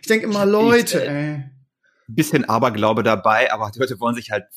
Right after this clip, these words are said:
Speaker 2: auf Besseres freuen, deswegen
Speaker 1: Ja.
Speaker 2: find's ganz lustig eigentlich.
Speaker 1: So zwanzig zwanzig ist der Grund dafür, dass es uns allen so scheiße geht. Nur dieses Jahr hat Schuld, ne, Enkles?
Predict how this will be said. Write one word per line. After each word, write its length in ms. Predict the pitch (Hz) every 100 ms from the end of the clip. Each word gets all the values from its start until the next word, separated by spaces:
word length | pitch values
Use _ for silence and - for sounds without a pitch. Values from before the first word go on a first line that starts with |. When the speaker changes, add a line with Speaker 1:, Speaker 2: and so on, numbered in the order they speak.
| - -
Speaker 2:
auf 160 | 104
Besseres 360 | 113 107 98 -
freuen, 320 | - 101 101
deswegen 240 | 95 190 196
Speaker 1:
Ja. 180 | 214 -
Speaker 2:
find's 200 | 123 -
ganz 140 | 95
lustig 320 | 98 - 107 -
eigentlich. 240 | 104 101
Speaker 1:
So 100 | 190
zwanzig 400 | 180 214 262 226
zwanzig 380 | - 233 226 196
ist 140 | 190
der 80 | 196
Grund 260 | 165 185 180
dafür, 220 | 175 170
dass 140 | 165
es 100 | 175
uns 120 | 170
allen 240 | - 165 156
so 120 | 151
scheiße 340 | - 147 147
geht. 220 | 139 143 165
Nur 180 | 277
dieses 300 | 247 214 202
Jahr 200 | 208 170 139
hat 120 | -
Schuld, 320 | - 139 135
ne, 180 | 170 196
Enkles? 580 | 190 190 220 277 -